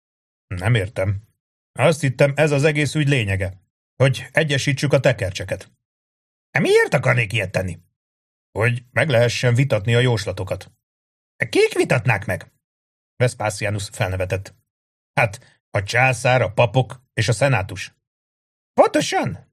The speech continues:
bólintott Narcissus. „Ki mondtad helyettem a lényeget?” „Sajnálom, de nem értem.” A császár titkára mosolyogva hátradőlt a székében.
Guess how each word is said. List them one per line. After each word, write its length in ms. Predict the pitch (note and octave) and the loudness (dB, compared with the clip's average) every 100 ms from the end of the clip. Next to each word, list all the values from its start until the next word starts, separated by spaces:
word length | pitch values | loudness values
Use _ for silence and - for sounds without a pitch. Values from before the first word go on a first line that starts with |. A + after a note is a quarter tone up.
| _ | _
bólintott 400 | A#2 A2+ A2+ G#2+ | -2 0 -2 -2
Narcissus. 560 | G#2+ F#2+ G2 F#2+ F#2 - _ _ _ _ _ | -2 -2 -6 -8 -12 -14 _ _ _ _ _
„Ki 140 | - G4+ | -2 2
mondtad 340 | G4 B3+ C#3 | 2 2 2
helyettem 380 | C3+ E4+ E4 E4 | 2 0 0 0
a 60 | D#4+ | 2
lényeget?” 560 | E4 C3 G#2+ - - _ _ _ _ _ _ _ _ _ - | 2 0 -2 -4 -12 _ _ _ _ _ _ _ _ _ -14
„Sajnálom, 480 | F#2 F#2+ A2 G2 G2 | -4 -2 0 0 -2
de 320 | F#2+ F2+ F2+ _ | 0 -2 -4 _
nem 180 | - G#2+ | -2 0
értem.” 480 | F#2 - F2+ D#2 _ _ _ _ _ _ | -2 -4 -8 -8 _ _ _ _ _ _
A 100 | - | -6
császár 360 | A#2+ D#3 C3 G#2 | -2 0 0 0
titkára 500 | B2+ A#2+ - G#2+ G#2 | 0 0 2 2 0
mosolyogva 480 | G#2+ G#2 - F#2+ F#2+ | -2 -2 -2 -2 0
hátradőlt 500 | G2 F#2+ F#2+ F#2 G2 | 0 0 -2 -4 -2
a 40 | F#2+ | -4
székében. 680 | - F#2+ G2+ G2 F#2+ - | -4 -4 -2 -2 -2 -8